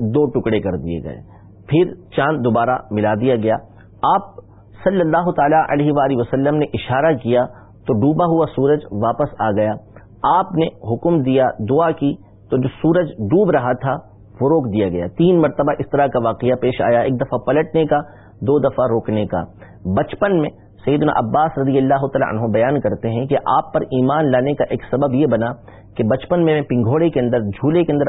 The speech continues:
آپ کو دیکھتا تھا کہ آپ جس طرف ہوتے تھے چاند اس طرف ہو جایا کرتا تھا۔ حضور علیہ الصلوۃ والسلام فرماتے ہیں کہ یہ چاند مجھے رونے سے روکا کرتا تھا، میرے ساتھ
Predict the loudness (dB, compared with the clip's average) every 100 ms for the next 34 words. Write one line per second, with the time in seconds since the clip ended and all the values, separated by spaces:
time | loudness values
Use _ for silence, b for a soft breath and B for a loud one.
0 | -2 -4 -4 -4 -2 -2 -2 -2 -6 B
1 | B B -4 0 0 -2 -4 -4 0 0
2 | -2 -2 -2 0 -2 -4 B B -10 -4
3 | 0 0 -4 -4 -4 -4 -4 0 0 -2
4 | -6 -6 -6 -6 -8 B B -6 -2 0
5 | 0 0 -2 -2 -4 -4 -2 -2 -2 -2
6 | -2 -2 -2 -2 -2 -2 -2 -6 B B
7 | B -6 -2 0 2 2 0 2 0 0
8 | -2 -2 -2 -4 0 0 0 -2 -2 -2
9 | -2 -4 -4 -4 -6